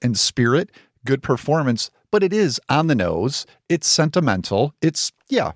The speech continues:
for many people, me included, you as well, familiar. And you touched on the comedy. There's the difference. I think Barbie makes the points that that speech makes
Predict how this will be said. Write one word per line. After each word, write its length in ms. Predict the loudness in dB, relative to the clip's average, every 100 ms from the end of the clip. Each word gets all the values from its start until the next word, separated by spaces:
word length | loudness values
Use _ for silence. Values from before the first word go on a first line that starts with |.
| _
for 200 | -2 0
many 220 | 2 0
people, 460 | 0 -2 0 2 2
me 160 | 2
included, 480 | 2 0 -2 0 0
you 180 | 2 0
as 140 | 0
well, 240 | 0 0 0
familiar. 760 | 0 0 2 2 0 0 -2 -6 -14 -20 -20 _ 0
And 360 | 2 2 0
you 120 | 0
touched 300 | 0 -2 0 0
on 80 |
the 60 | 0
comedy. 600 | -2 -2 0 0 -2 -6 _ _ -4
There's 340 | 0 2 2
the 100 | 0
difference. 680 | 0 -2 -4 -12 -10 -12 -12 _ _ -2
I 100 | 0
think 200 | 0 0
Barbie 380 | 2 2 2 0
makes 360 | 2 0 -2 -4
the 100 | -6
points 460 | -4 -2 0 -2 -2
that 140 | 0
that 180 | 0 0
speech 440 | -2 -4 -4 -2
makes 440 | -2 -2 -4 -6